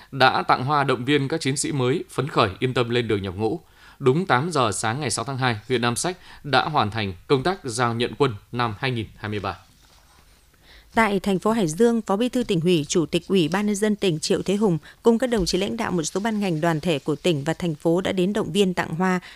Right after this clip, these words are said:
Speaker 2: hai trăm mười bốn thanh niên lên đường nhập ngũ, xác định rõ trách nhiệm và nghĩa vụ của tuổi trẻ đối với sự nghiệp xây dựng và bảo vệ Tổ quốc. Thời gian qua, thanh niên thành phố Hải Dương đã hăng hái đi khám tuyển sức khỏe, sẵn sàng lên đường nhập ngũ.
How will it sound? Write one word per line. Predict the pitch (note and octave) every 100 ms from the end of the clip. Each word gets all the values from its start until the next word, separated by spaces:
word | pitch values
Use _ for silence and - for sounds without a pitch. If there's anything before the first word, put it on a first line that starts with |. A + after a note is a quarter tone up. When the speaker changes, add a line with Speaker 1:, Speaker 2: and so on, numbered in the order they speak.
| -
Speaker 2:
hai | C4
trăm | B3+ C#4 A#3+
mười | F3
bốn | E3 F3
thanh | A3+ G#3
niên | G3+ G3+ G3
lên | G3 G#3 F#3+
đường | F3 D3
nhập | D#3 D3+
ngũ, | D#3+ B3+ - - -
xác | - E4
định | A#3+
rõ | E3+ F3 G#3+
trách | - D#4
nhiệm | B3 E3
và | E3
nghĩa | D#3+ F3 A3
vụ | A#3+ -
của | F3
tuổi | E3 D3
trẻ | - F3 C#3+
đối | D#3+
với | F#3
sự | A#3+ G3+
nghiệp | F3 F3
xây | - A3+
dựng | G3 F#3+ D#3
và | F3 D#3
bảo | D#3
vệ | D#3+ E3
Tổ | - C#3+
quốc. | - C#4 - - -
Thời | A3+
gian | C4 B3
qua, | B3 A#3+
thanh | A#3 A#3+
niên | A#3 A3
thành | G3+ D#3+
phố | F3+
Hải | G#3+ D#3
Dương | E3 G3
đã | F#3+
hăng | G3+ G3
hái | F3+ E3+
đi | F#3
khám | G3 E3+
tuyển | G3 G3+ D3
sức | G#3+
khỏe, | - G3+ D3 - -
sẵn | - G#3+
sàng | C4+ A3+ F3
lên | G#3 A#3 G3
đường | F3
nhập | D3+ C#3+
ngũ. | E3+ G#3+